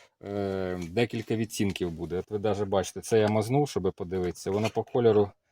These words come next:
ну, не сильно підходить, практично не підходить. Відтінок геть інший. Воно більше, ну там разве що якусь царапину підмазати невеличку. От. Це ма-, та-, так якось. От. Ну я зараз хочу,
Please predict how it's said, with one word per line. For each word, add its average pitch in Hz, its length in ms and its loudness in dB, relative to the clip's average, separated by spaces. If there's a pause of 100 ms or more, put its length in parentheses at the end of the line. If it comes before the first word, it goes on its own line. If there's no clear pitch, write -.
(220)
ну, 123 100 -2
не 131 120 4
сильно 104 360 2
підходить, 101 580 -2
практично 101 480 -6
не 87 160 -6
підходить. 82 520 -16 (180)
Відтінок 107 500 -2
геть 101 200 0
інший. 131 400 0 (920)
Воно 127 360 6
більше, 123 760 4
ну 135 100 -2
там 127 200 0
разве 120 240 2
що 127 180 -2
якусь - 520 -6 (160)
царапину 123 520 -2
підмазати 92 800 -6 (120)
невеличку. 95 800 -8
От. 90 200 -16
Це 101 180 -12
ма-, 104 160 -4 (500)
та-, 107 220 -6
так 107 240 -8
якось. 90 380 -20
От. 92 140 -16 (520)
Ну 127 160 2
я 160 220 8
зараз 139 360 6
хочу, 131 560 -8